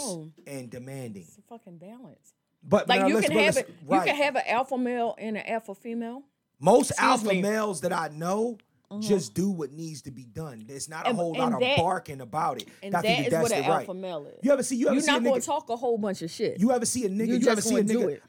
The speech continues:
Speaker 2: I seen one time, I seen one time when a nigga was like, I don't know if it was a video or something. Yeah,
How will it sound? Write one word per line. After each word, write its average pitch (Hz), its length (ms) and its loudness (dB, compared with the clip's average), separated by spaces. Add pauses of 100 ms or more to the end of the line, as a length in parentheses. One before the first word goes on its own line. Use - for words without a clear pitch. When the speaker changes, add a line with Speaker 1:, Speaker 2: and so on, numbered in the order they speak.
Speaker 2:
I 226 140 0
seen 208 360 -4
one 185 280 -4
time, 120 460 -8
I 170 120 -8
seen 151 320 -12
one 135 160 -16
time 113 360 -18
when 110 220 -16 (300)
a 123 60 -12
nigga 120 340 -10
was 110 280 -18
like, 117 240 -14 (260)
I 151 60 -10
don't 143 120 -8
know 123 100 -8
if 113 80 -12
it 120 80 -8
was 107 140 -14
a 104 40 -14
video 113 300 -8
or 98 80 -14
something. - 380 -20
Yeah, 127 220 -6